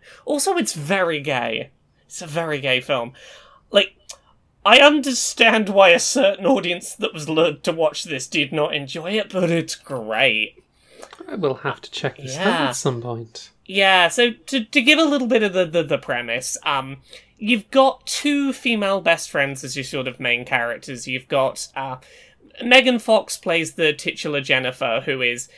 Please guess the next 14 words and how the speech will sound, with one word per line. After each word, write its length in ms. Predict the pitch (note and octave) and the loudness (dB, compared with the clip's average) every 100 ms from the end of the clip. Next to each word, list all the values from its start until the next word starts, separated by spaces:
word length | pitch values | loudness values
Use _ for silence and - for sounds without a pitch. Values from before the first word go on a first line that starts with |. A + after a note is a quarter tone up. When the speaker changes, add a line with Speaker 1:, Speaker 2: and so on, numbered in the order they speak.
| - - _ | -20 -20 _
Speaker 1:
y-, 140 | - C#4 - | -2 -2 2
you 160 | C#4 | 4
know, 160 | D4 C#4+ | 4 4
in 60 | C4 | 0
a 20 | |
lot 140 | G#3+ | 0
of, 140 | G#3 F3+ | -2 -2
like, 300 | D3+ C#3+ - - | -2 -2 -6 -10
uh, 220 | C#3 C3 | -8 -8
s-, 360 | - - - - | -8 -6 -6 -6
um, 420 | D#3 C3+ C3+ C3 C3 _ _ - - | -6 -6 -6 -8 -14 _ _ -20 -14
rom-coms 960 | G3 F#3+ F3 E3+ - D3+ C#3 C#3 C3+ - | -2 0 2 -2 -4 -2 -2 -8 -10 -10
or, 420 | - C3 B2 C3 | -4 -2 -2 -2
um, 360 | B2 B2 A#2+ | -4 -4 -12